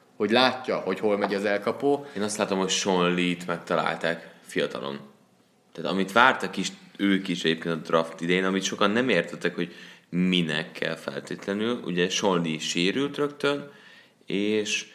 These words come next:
Speaker 2: és szép lassan beépül-, beépült, és a szükség úgy hozta, hogy, hogy már most kezdőjátékos hetek óta, mióta Lee nincs.
Speaker 1: És ez egy nagyon, ö, csapatvédelem amúgy, megint azt mondanám, hogy, ö, Van Der Esch jól játszik, Byron Jones hihetetlenül jó cornerbackben.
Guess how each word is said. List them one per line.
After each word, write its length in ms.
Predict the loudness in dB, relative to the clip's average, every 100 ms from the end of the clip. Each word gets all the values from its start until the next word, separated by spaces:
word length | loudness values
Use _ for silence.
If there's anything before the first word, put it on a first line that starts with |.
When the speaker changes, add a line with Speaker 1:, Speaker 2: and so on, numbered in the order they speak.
| -20 _ -8
Speaker 2:
és 260 | -4 -4 -6
szép 460 | -6 0 2 0 4
lassan 500 | 4 4 -4 -4 -2
beépül-, 640 | -4 -4 -10 -12 -14 -14 -4
beépült, 580 | 4 4 4 2 2 4
és 100 | 2
a 40 | -2
szükség 520 | -4 0 2 2 2
úgy 260 | 0 0 0
hozta, 360 | 0 0 -2
hogy, 300 | -4 4 2 2 -8 -4
hogy 100 | 2
már 140 | 4 4
most 200 | 4 2
kezdőjátékos 640 | 0 4 2 2 -2 -2
hetek 280 | 0 -2 0
óta, 200 | -2 0
mióta 280 | -2 -2 -4
Lee 300 | -4 -4 -4
nincs. 280 | -6 -8 -12 -18 -14
Speaker 1:
És 120 | -4 0
ez 120 | 0
egy 60 |
nagyon, 440 | 2 2 4 4 4
ö, 220 | 4 4 2 -6 -20 _ _ _ _ _
csapatvédelem 1040 | 4 6 2 0 -8 -6 -4 0 0 0
amúgy, 220 | -2 -4 -2
megint 260 | -2 0
azt 160 | -4 -4
mondanám, 340 | -6 -2 -2
hogy, 220 | 0 0 0
ö, 100 | -2 -4 -16 -20 _ _
Van 260 | 6 6 6
Der 120 | 2
Esch 160 | 2
jól 100 | 2
játszik, 300 | 2 2 2
Byron 380 | 6 8 8 4
Jones 320 | 2 0 -2 2
hihetetlenül 500 | 4 6 4 4 2
jó 160 | 2
cornerbackben. 800 | 4 4 4 2 2 0 0 -2